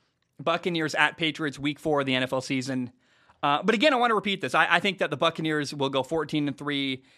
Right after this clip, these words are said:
They are a team that should be a Super Bowl favorite, and they are one of the best teams in the entire N F L. All right, we are back. Hope you're doing well. Um, I hope you enjoyed my Buccaneers topic. Different shirt, but shouldn't matter. Really, really good.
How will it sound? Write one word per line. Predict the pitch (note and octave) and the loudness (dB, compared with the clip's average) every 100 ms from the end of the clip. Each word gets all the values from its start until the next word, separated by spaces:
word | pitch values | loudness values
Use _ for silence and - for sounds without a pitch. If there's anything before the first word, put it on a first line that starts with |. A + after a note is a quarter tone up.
| _ _ | _ _
They | C3 D3+ G3 | 0 2 4
are | F#3 | 2
a | |
team | - F3 E3 | 0 -2 -2
that | B2 | -2
should | - G3+ | 0 0
be | F3 F3+ | 2 0
a | |
Super | D#3 F#3 E3 | 0 -4 -4
Bowl | D#3 C#3 | -4 -4
favorite, | - D3+ C3+ C3+ - | -2 -2 -2 -4 -4
and | C3 C3+ | -4 0
they | |
are | C3+ | 0
one | C3 C#3+ | 0 -2
of | C3+ | -2
the | |
best | C3 C#3 C3+ | 0 0 0
teams | - C3+ B2 A#2+ | -4 -2 -2 -6
in | C#3+ | -8
the | C3 | -8
entire | A#2 - B2+ A2+ F2 - _ _ _ | -8 -4 -2 -2 -6 -16 _ _ _
N | - A#2 | -8 -6
F | - | -6
L. | G2+ - _ _ - - - - _ | -8 -8 _ _ -4 -2 -2 -6 _
All | - F#3 A#3+ C4 | 4 6 6 6
right, | C4 D#4+ B3+ | 6 6 4
we | E3 G#3+ | 0 2
are | G#3 | 2
back. | D3 E3 - F#3+ | -2 -4 0 0
Hope | E3+ E3 | 0 0
you're | |
doing | F#3+ F3+ D3 | 0 -2 -2
well. | A#2 A2+ E3 - _ _ _ _ | -2 -2 -4 -8 _ _ _ _
Um, | C3 C#3 C3+ C3+ C3+ C3+ - | 2 4 4 2 0 -2 0
I | C3+ | -2
hope | A2+ C#3+ C3+ | 0 -6 -4
you | C3+ | -2
enjoyed | B2+ B2 C#3 C#3+ C#3+ | -2 -2 0 0 0
my | C3 | -2
Buccaneers | B2+ C3+ C3 B2 C#3 G3 | 0 -2 -2 -4 -4 -6
topic. | - A2 A2 D3 - | -6 -8 -4 -8 -2
Different | F#3 G3 D3+ | -2 -2 -4
shirt, | - - G3+ A#2 | -8 -8 -8 -8
but | A#2+ | -14
shouldn't | - E3+ C#3 | -12 -10 -6
matter. | C3 A#2 C3+ | -6 -6 -8
Really, | C3+ C3+ | -6 -6
really | B2 A#2+ | -6 -8
good. | B2 | -8